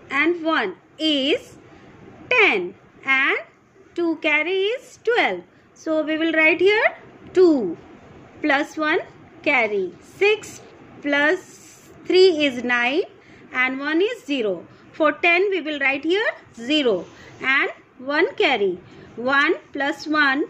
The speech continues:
plus one is three, and one carry is four.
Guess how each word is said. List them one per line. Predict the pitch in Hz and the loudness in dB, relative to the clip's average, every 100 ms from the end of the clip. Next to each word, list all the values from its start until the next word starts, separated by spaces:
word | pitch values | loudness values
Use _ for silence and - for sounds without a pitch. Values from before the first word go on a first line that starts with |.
| - | -4
plus | 320 381 - | -2 -2 -2
one | 349 330 | -4 0
is | 349 494 698 - _ | 0 -2 -6 -14 _
three, | - 381 320 208 - - - | 0 2 2 -2 -10 -18 -12
and | 254 269 | -6 -4
one | 285 294 | -4 -4
carry | 302 294 277 | -2 -2 0
is | 381 427 554 587 - _ - _ _ | 0 0 -2 -4 -16 _ -20 _ _
four. | - 440 392 226 160 | -6 0 2 2 0